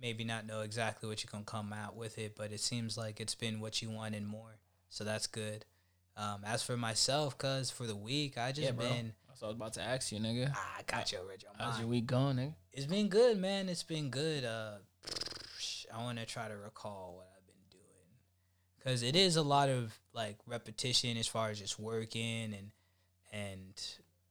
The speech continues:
Speaker 1: waking up and doing the, like, lame stuff. But I have been, um, seriously making some considerations at some future stuff. Some stuff I don't really wanna share on the podcast too much, but just know your boy on the up and up and things are great.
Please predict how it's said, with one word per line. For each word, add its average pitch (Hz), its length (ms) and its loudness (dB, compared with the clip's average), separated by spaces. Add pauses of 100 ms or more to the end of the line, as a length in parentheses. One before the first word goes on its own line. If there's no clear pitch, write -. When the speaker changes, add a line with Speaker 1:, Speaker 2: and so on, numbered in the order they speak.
(120)
Speaker 1:
waking 107 360 -4
up 110 240 -2
and 104 120 -8
doing 107 240 -4
the, 101 100 -4
like, - 300 -12
lame 113 260 0
stuff. 110 540 2
But 117 300 -2 (440)
I 120 60 0
have 143 380 6
been, 135 340 4
um, 113 480 -2 (560)
seriously 135 540 4
making 127 320 2
some 123 180 2
considerations 113 960 2
at 107 140 0
some 104 180 0
future 110 400 -4
stuff. 110 340 0
Some 135 160 0
stuff 139 280 4
I 131 100 2
don't 131 180 0
really 117 400 -2 (560)
wanna 113 180 -6
share 113 220 0
on 110 100 -4
the 110 80 -6
podcast 107 600 -4
too 113 180 -6
much, 110 400 -6 (540)
but 160 480 8 (500)
just 131 240 4
know 139 160 4
your 131 160 4
boy 131 300 6
on 123 180 4
the 120 160 -2
up 131 180 2
and 120 140 0
up 117 200 -2
and 110 160 -8
things 120 280 -2
are 110 80 -2
great. 110 460 -6